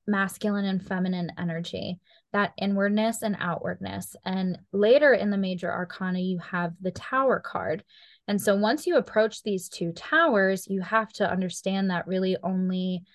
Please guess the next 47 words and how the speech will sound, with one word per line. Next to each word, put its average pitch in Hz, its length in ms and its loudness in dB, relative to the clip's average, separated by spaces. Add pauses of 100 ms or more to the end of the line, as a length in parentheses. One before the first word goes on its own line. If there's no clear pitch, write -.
(340)
you 208 120 0
have 240 180 4
to 247 100 6
find 220 220 2
the 190 60 0
balance 185 360 -2
with 180 220 -2
both. - 340 0 (120)
So 180 240 2
both 202 320 4
have 202 300 -2
to 190 100 -6
stay 175 260 -2
standing, 180 420 0
and 180 140 2
one 180 160 0
might 190 220 -2
crumble 185 340 -2
and 170 120 -2
fall, 170 280 -2
but 180 140 -2
you 160 80 -6
have 170 140 -6
to 180 100 -6
understand 170 400 -4
that 165 180 -4
building 175 340 0
one 175 180 -2
back 165 260 -6
up 170 180 -4
is 175 260 -6
truly 180 400 -2
transformative 165 800 -6
and 151 160 -6
healing. 180 520 -6 (360)
And 196 140 -2
I - 20 -14
think 196 160 -2
that 190 140 0
that's 185 240 -2
what 175 140 -4
goes 175 220 0
back 165 280 -2
into 175 200 -4
the 160 100 -2
Death 156 280 -6
card. - 380 -4